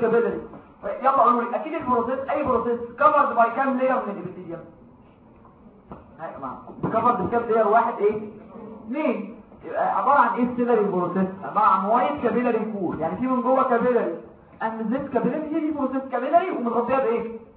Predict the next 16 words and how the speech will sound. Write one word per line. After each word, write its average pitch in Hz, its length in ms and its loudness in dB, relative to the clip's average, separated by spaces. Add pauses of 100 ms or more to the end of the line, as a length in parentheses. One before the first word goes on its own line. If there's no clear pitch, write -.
(680)
بتو 294 260 2
لايرز 262 400 6
اوف 151 140 -4
ابيثيليوم. 147 500 -6 (300)
يبقى 175 160 -2
هي 175 40 2
عباره 180 260 4
عن 160 160 -4
كابيلاري 240 460 0 (240)
ومتغطيه 165 680 -2
بتو 233 380 -2
لايرز 233 460 2
اوف، 208 240 2 (1120)
اوف 151 80 -8
ابيثيليوم. - 500 -12 (640)
خلاص؟ 180 220 -2